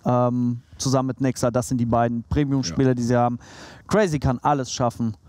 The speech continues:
Speaker 1: Ähm, haben sie auch oft genug bewiesen, dass sie halt, äh, wirklich oben spielen können. Denen fehlt es halt nur noch an Konstanz. Die müssen Konstanz kriegen gegen die großen Teams und das ist das perfekte Turnier, wo sie sich beweisen können.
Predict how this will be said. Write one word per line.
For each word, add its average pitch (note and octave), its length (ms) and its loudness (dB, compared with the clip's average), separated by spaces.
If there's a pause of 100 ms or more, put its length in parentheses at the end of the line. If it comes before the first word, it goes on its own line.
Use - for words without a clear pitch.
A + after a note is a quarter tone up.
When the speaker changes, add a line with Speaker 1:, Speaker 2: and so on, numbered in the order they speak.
(280)
Speaker 1:
Ähm, A#2 580 0 (560)
haben C#3 200 0
sie B2+ 120 -4
auch A#2 140 -2
oft C#3 220 -2
genug C3+ 180 0
bewiesen, C3 420 2
dass B2 220 2
sie A#2+ 140 2
halt, A#2 360 2
äh, A#2 400 0
wirklich B2+ 520 0
oben C3 180 4
spielen C#3 320 2
können. C3 320 0 (220)
Denen C#3+ 140 2
fehlt C3+ 220 0
es B2+ 140 -2
halt B2+ 140 2
nur B2+ 100 0
noch A#2 100 0
an A2 100 0
Konstanz. - 500 -4
Die C#3 80 2
müssen D3+ 340 4
Konstanz C#3 540 0
kriegen C3 240 -2
gegen B2+ 180 4
die B2 80 2
großen B2+ 340 0
Teams C#3+ 380 2 (240)
und B2 160 2
das B2 160 -2
ist - 140 -6
das B2 120 -2
perfekte B2+ 480 -2
Turnier, A#2+ 320 2
wo A#2 100 2
sie G#2+ 80 -2
sich A2 120 -2
beweisen A2 400 0
können. G#2+ 220 -2